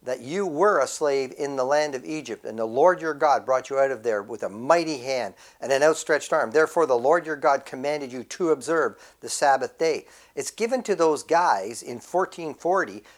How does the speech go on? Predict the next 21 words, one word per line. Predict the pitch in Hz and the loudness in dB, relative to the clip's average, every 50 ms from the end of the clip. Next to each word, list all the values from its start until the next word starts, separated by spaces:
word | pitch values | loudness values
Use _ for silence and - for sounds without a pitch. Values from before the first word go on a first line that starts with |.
| _ _ | _ _
by | - 190 185 151 143 131 135 147 202 247 | -14 -12 -12 0 4 6 6 8 6 4
Moses | 247 214 160 135 123 113 101 - - 113 135 - - - _ _ | 4 2 0 0 0 -2 -4 -6 -8 -8 -8 -10 -12 -18 _ _
who | - 170 165 156 | -4 -4 -4 -4
came | - - 180 180 170 165 - | -4 -4 -4 -2 -2 -2 2
out | - 170 226 262 240 - | 4 4 4 4 2 0
of | 160 131 123 117 117 | 2 2 2 2 -2
the | 123 117 | -6 -4
promised | - - 175 196 202 202 180 - - - | 0 2 2 2 2 0 -4 -6 -6 -8
land, | 98 92 90 90 104 135 185 202 - _ _ _ _ _ _ _ _ _ _ _ _ _ - | -10 -10 -8 -8 -8 -8 -8 -10 -14 _ _ _ _ _ _ _ _ _ _ _ _ _ -4
and, | 165 175 202 | -4 -2 0
and | 196 185 190 208 202 180 | 0 0 0 0 -2 0
they're | 147 196 233 277 | 2 4 4 4
the | 269 254 | 4 2
ones | 202 160 135 123 113 | 4 4 2 2 0
that | 127 135 | -4 -6
are | 139 | -6
supposed | - - 156 147 - | -4 -2 -2 -2 -2
to | 143 | -2
celebrate | 127 - 160 160 160 156 170 185 - | -4 0 2 2 2 0 -2 -4 -6
the | 147 | -8
Sabbath, | 135 - 196 202 226 247 233 185 185 - - _ | -6 -2 -2 0 0 0 -2 -2 -6 -12 -14 _